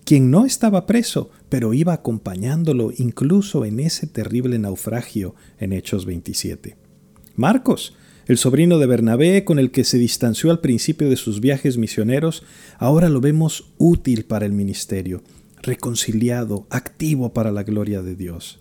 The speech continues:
Epafras, Lucas el médico, Onésimo, el esclavo fugitivo, tantos, tantos y tantos otros que Dios usó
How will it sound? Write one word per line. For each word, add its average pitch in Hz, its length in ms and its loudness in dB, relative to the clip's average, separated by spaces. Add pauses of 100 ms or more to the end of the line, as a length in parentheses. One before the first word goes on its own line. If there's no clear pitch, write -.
(520)
Epafras, 107 840 -8 (260)
Lucas 131 440 0
el 101 140 -2
médico, 113 640 -2 (280)
Onésimo, 127 880 0 (400)
el 117 100 -2
esclavo 120 460 -2
fugitivo, 110 640 -6
tantos, 156 760 -2
tantos 170 560 -2
y 117 60 -2
tantos 139 500 -4
otros 95 440 -4 (340)
que 113 100 0
Dios 139 340 0
usó 107 380 -2